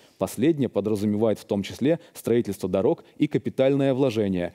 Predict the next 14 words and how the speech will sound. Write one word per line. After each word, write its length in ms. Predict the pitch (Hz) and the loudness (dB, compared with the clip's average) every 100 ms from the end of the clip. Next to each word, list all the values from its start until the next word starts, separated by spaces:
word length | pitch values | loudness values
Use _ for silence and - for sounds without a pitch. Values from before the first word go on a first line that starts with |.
| - | -8
которое 400 | - 98 110 101 | -6 0 2 0
осуществляет 680 | - 98 92 - 107 147 160 120 | -2 -6 -8 -6 0 2 0 -2
Республика 520 | 117 - 95 92 92 | -6 -4 -4 -2 -2
Крым. 360 | 95 92 85 - _ _ - | -2 -4 -4 -12 _ _ -4
Участие 560 | 110 165 160 147 123 | 0 0 2 2 2
в 60 | - | 0
федеральных 500 | - 120 135 131 117 | -4 0 2 0 0
программах 520 | 117 123 175 107 - - - | 0 0 0 -2 -6 -12 -4
позволит 420 | 113 139 160 135 | 0 2 2 0
ещё 380 | 107 131 - 147 | -2 -4 -2 -2
более 380 | 120 147 135 120 | 0 2 4 2
нарастить 520 | 113 110 - 170 - | 2 0 -2 -6 -2
расходную 500 | 120 - 120 104 110 | -4 -2 -2 0 -2
часть. 360 | - 98 - | 0 -2 -4